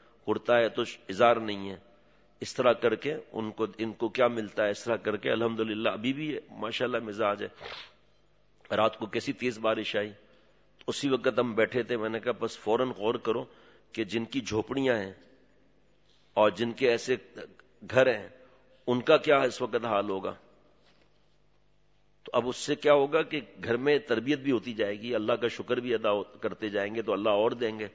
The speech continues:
یہ نہیں ہے کہ ہم نہانے کے عاشق ہیں تو ٹھیٹھے ٹھیٹھے ہنس رہے ہیں ہم۔ اس سے اللہ تعالیٰ اس کی فکر عطا فرمائے کہ اللہ تعالیٰ کے احسانات کو ہم بھلائیں نہیں۔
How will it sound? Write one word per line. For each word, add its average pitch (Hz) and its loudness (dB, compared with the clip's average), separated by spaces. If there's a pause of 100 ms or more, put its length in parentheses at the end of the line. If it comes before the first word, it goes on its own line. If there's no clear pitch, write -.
(460)
یہ 131 2
نہیں 147 0
ہے 147 0
کہ 135 0
ہم 127 2
نہانے 123 2
کے 123 -2
عاشق 110 0
ہیں 120 -2 (380)
تو 110 2 (480)
ٹھیٹھے 120 -2
ٹھیٹھے 110 -2
ہنس 101 -4
رہے 117 0
ہیں 113 -4
ہم۔ 104 -12 (800)
اس - -12
سے 110 -4
اللہ 110 2
تعالیٰ 113 2
اس 110 -4
کی 120 -2
فکر 123 2
عطا 113 4
فرمائے 110 -2 (420)
کہ - -2
اللہ 110 4
تعالیٰ 120 2
کے 131 2
احسانات 120 0
کو 123 0
ہم 120 -4
بھلائیں 107 2
نہیں۔ 107 -8